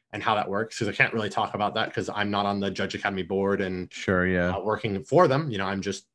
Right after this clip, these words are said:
Speaker 1: one of them who was certified, an L one judge. I do know people on that board. You know,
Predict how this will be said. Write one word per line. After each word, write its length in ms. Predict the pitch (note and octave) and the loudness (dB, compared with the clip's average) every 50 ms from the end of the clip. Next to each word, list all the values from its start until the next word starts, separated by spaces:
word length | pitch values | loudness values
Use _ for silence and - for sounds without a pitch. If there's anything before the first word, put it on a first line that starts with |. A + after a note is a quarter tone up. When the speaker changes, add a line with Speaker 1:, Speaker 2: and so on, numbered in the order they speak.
| _ _ - | _ _ -12
Speaker 1:
one 180 | - G#2+ G#2 A2 | -8 -4 -4 -2
of 80 | A2 | -2
them 240 | G#2 G#2 G#2 G2+ G2+ | -2 -2 -2 -2 -4
who 100 | G2 G#2+ | -4 -2
was 200 | G#2 G#2 G2+ - | -2 -2 -2 0
certified, 440 | - A2 D3 C#3+ C#3+ G2+ G2+ A#2+ C#3 | 2 4 4 4 2 0 0 0 0
an 100 | C3 F#2+ D#2+ | -2 -4 -4
L 100 | F2+ F#2 | -4 -4
one 140 | G2 G2 F#2+ | -4 -4 -4
judge. 380 | F#2 F2 E2+ G2+ A#2 - - _ _ _ _ _ _ - | -4 -4 -6 -6 -8 -10 -14 _ _ _ _ _ _ -6
I 80 | - A2+ | -4 -2
do 140 | G#2+ A2+ B2+ | 2 4 4
know 120 | C3 B2+ A#2 | 4 4 4
people 340 | - C3 B2+ - G#2+ G2+ | 2 0 0 0 0 -2
on 180 | - A2+ C#3 G3 | 0 2 2 4
that 200 | G3+ A#2 - - - | 2 2 0 -4 -6
board. 300 | G2 F#2 F#2+ A2 A#2 A2+ | -6 -4 -2 -2 -2 -2
You 80 | G2+ | -4
know, 300 | F#2+ F#2 F#2 F2+ - C#3 | -4 -6 -6 -8 -10 -14